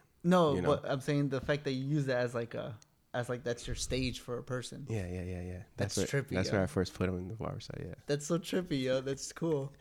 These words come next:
Speaker 1: I like it.
Speaker 2: <laughs>
Speaker 1: You gotta, you gotta
Speaker 2: And
Speaker 1: ro-
Speaker 2: you know, and you know what's so crazy? It's like, in the barbershop, it's like you get to know people, 'cause, like,
Speaker 1: You're just
Speaker 2: it's not
Speaker 1: talking.
Speaker 2: like, it's not like in the street, like, I bump into you and, like, I'm talking to you constantly. Like, I have this person sitting down on the chair.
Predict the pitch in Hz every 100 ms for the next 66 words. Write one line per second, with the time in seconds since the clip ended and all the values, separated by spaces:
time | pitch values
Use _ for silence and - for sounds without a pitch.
0 | - - 135 147 151 131 120 - - 147
1 | - - - - 143 214 226 165 202 226
2 | 147 156 156 165 - - 127 143 151 143
3 | 135 - 135 127 139 123 - - 120 120
4 | - - 131 - 131 - 113 - 107 104
5 | 107 117 95 87 120 - 76 - - -
6 | - - - _ _ _ _ - 123 120
7 | 131 160 151 120 - - - _ - -
8 | 147 139 123 110 98 - 107 98 98 92
9 | 98 - 101 - 104 95 98 90 92 92
10 | - 101 - 95 92 - 98 104 101 98
11 | 90 - - - _ _ _ - 139 127
12 | 117 113 - 95 - 101 87 92 95 92
13 | - - - 98